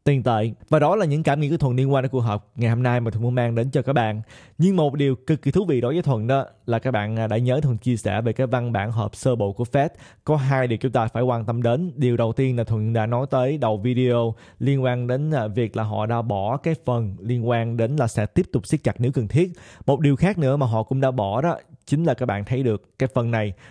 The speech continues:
"The U S banking system is sound and resilient." Điều này có nghĩa là ngân hàng Hoa Kỳ vẫn vững mạnh và kiên cường. Họ đã bỏ cái phần đó rồi các bạn. Tại vì sao?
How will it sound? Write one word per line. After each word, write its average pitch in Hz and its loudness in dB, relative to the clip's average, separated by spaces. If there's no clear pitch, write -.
"The 143 4
U 165 4
S 156 -10
banking 143 0
system 123 -2
is - -4
sound 131 0
and 120 -2
resilient." 117 0
Điều 139 2
này 123 0
có 147 -2
nghĩa 127 0
là 113 0
ngân 160 4
hàng 135 2
Hoa 139 2
Kỳ 117 0
vẫn 123 0
vững 131 2
mạnh 117 0
và 113 0
kiên 135 0
cường. 117 0
Họ 117 0
đã 127 0
bỏ 117 -2
cái 185 -2
phần 117 0
đó 131 -2
rồi 135 -2
các 139 -2
bạn. 101 -2
Tại 117 2
vì 120 0
sao? 123 0